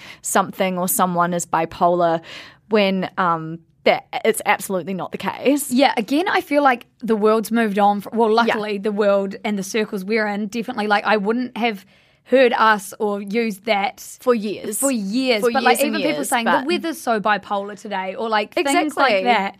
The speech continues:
Speaker 1: Things that we
Speaker 2: It's
Speaker 1: used to just
Speaker 2: concept
Speaker 1: throw
Speaker 2: creep.
Speaker 1: around.
Speaker 2: Isn't that what we talked about?
Speaker 1: Yes, concept creep. So Kiana actually says in her article that sh-, she's, and then I'm quoting, "shared the glibbed attitude about bipolar disorder. For most of my life, I had, and as many others do,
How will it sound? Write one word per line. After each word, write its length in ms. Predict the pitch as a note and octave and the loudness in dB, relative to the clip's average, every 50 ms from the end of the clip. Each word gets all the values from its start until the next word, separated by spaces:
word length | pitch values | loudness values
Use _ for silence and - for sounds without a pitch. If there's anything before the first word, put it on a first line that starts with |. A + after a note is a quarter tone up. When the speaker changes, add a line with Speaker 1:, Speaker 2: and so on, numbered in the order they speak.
| _ - | _ -6
Speaker 1:
Things 240 | D4 C#4 C#4+ C4+ | -4 -4 -4 -2
that 160 | - D4 - - | -2 -2 -2 -2
we 260 | C4 B3+ A#3+ A3 A3+ | -4 -6 -2 0 0
Speaker 2:
It's 40 | - B3+ - | 0 0 0
Speaker 1:
used 40 | - | 2
to 60 | - | 2
just 100 | F#4+ F#4+ F#4+ | 2 2 2
Speaker 2:
concept 260 | A#3 A3+ E4+ D#4+ - | 2 0 0 -2 -2
Speaker 1:
throw 140 | B3 A3+ A3 | -2 0 2
Speaker 2:
creep. 220 | A3+ A3 F3+ - | 4 4 2 2
Speaker 1:
around. 220 | A3+ A3 F#3 - C#4+ | -2 -4 -4 -4 -4
Speaker 2:
Isn't 140 | B3+ D#4 D#4 | -4 -2 -2
that 120 | E4 D#4+ | -2 -2
what 100 | - D#4 | -2 -2
we 100 | D#4 D#4 | -4 -4
talked 260 | - D4 D4 - - | -2 -4 -4 -4 -2
about? 60 | D4+ E4 | 2 4
Speaker 1:
Yes, 320 | G4 C#4 C#4+ - D#4 A#3 - | 6 6 6 6 4 0 -4
concept 540 | - D#4 F4+ F#4 F#4+ - - E4+ C#4+ _ - | -6 -6 -8 -8 -8 -6 -8 -8 -8 _ -8
creep. 320 | - C4 G#3+ G3 E3+ - _ _ | -4 -2 -2 -2 -4 -8 _ _
So 340 | - - C#4 C4 C4 C4 - - _ _ _ - | -8 -2 0 2 2 2 0 -4 _ _ _ -14
Kiana 560 | - - C4+ B3+ A#3+ B3 C4 C4+ D#4 E4+ E4 - | -6 -2 0 2 4 4 4 4 2 2 0 0
actually 380 | - A3 G#3 - - A3+ A3 A3 | 0 -2 -2 -2 -2 -2 0 0
says 380 | G#3 - - F#3+ G3 G3 F#3+ F#3+ | 0 0 2 4 4 2 2 0
in 120 | - G3 | -2 -4
her 240 | F#3+ F#3 F#3 G3 F#3+ | -4 -2 0 2 2
article 520 | F#3 - F3+ F3+ F3+ F3+ - - F3+ F3 F3 | 2 4 2 2 2 0 -2 0 0 0 0
that 280 | F3 F3+ E3+ - - - - - _ | 2 2 2 2 0 -6 -20 -20 _
sh-, 200 | - - - - - _ _ _ | -14 -14 -14 -14 -16 _ _ _
she's, 540 | - - - A3+ G#3+ G#3 G3+ F#3 - - - _ _ _ _ _ - | -6 0 4 4 4 4 4 0 -2 -6 -10 _ _ _ _ _ -8
and 120 | F3+ F3+ | -6 -4
then 280 | F3 E3 E3+ D#3 D#3+ - - | -4 -4 -4 -6 -6 -8 -8
I'm 140 | E3+ F3+ F3 | -6 -6 -4
quoting, 420 | - F#3 F3+ F3 E3+ D3+ E3 - | 0 2 4 4 4 2 -2 -4
"shared 380 | - - - B3 A#3 A#3 G3+ G#3 | -4 0 4 4 4 4 4 2
the 80 | A#3 | 0
glibbed 440 | G#3+ - G#3+ G3+ G3+ G#3+ A#3 A#3 - - - | 0 2 2 4 4 4 2 0 -2 -2 0
attitude 460 | G#3 G3 G3 G3+ - - - F#3+ F#3 | 0 0 0 -2 -4 -2 -2 -2 -2
about 300 | F#3 F3+ F3+ E3+ - - | 0 0 0 -2 0 0
bipolar 480 | F#3 F3 F3 - - F3+ F3 F3+ F3+ | 0 0 0 0 0 0 2 2 0
disorder. 520 | F3+ F#3 F3+ - - F3 F3 F3 - - - - - - - _ | -2 -4 -6 -6 -4 -4 -4 -4 -4 -6 -8 -10 -18 -20 -20 _
For 120 | - A3 | -2 0
most 220 | G#3 G#3+ A3 C4 A#3+ | 4 4 4 4 2
of 20 | |
my 100 | D4+ D4 | 0 2
life, 320 | D4 A#3+ G#3 F#3+ G3+ G#3 - - | 4 6 6 6 4 2 -2 0
I 120 | F#3+ G3 G#3 | 2 2 2
had, 380 | G#3+ G3+ G#3+ F#3 F3+ F3+ G3 - | 2 2 2 2 2 2 0 -2
and 160 | - G3 F#3 - | -4 -4 -4 -2
as 160 | F#3+ F3+ - | -2 -2 -2
many 380 | F#3 F#3 F#3 F3+ F#3 A3+ B3+ | -2 0 0 0 0 0 0
others 300 | - A3+ G#3+ B3 A#3+ - | 0 0 2 2 0 2
do, 260 | - F3+ E3+ E3+ F3 | 2 0 2 2 0